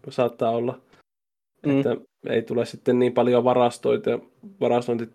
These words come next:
Speaker 1: tota tarvetta.
Speaker 2: Kyllä. Kaikki meni ennen niin pieneen tilaan.
Speaker 1: Ajatelkaa, ajatelkaa nyt, että niinku miten niin kuvaputkinäyttö, miten niinku, eh, niinku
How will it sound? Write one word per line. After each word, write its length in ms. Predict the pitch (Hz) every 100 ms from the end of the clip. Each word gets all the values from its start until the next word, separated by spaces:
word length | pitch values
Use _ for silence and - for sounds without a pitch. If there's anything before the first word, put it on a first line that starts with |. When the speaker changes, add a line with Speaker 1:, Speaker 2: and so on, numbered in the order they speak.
| _
Speaker 1:
tota 200 | 127 120
tarvetta. 600 | 120 120 113 120 - 139 - - _ _ _ _ _ _ _ _ _ _ _ _ _
Speaker 2:
Kyllä. 360 | 131 117 117 131 _ _ _ -
Kaikki 300 | 160 - 113
meni 220 | 127 131
ennen 340 | 135 120 110
niin 220 | 113 107 -
pieneen 480 | 117 104 101 98 98
tilaan. 360 | 101 90 - - _ _ _
Speaker 1:
Ajatelkaa, 800 | - 262 240 214 185 175 175 165 147
ajatelkaa 640 | 196 226 220 170 147 143 139
nyt, 220 | 143 143
että 260 | 120 123
niinku 220 | 123 123 131
miten 680 | 135 156 147 143 123 - - _ _ _ _ _ _ _
niin 120 | 139
kuvaputkinäyttö, 960 | - 220 202 - 139 143 127 117 117 131
miten 340 | 147 147 139
niinku, 480 | 123 123 120 107 - _ _ _ _ _ _ _ _ _ -
eh, 240 | - -
niinku 520 | 131 127 127 123 107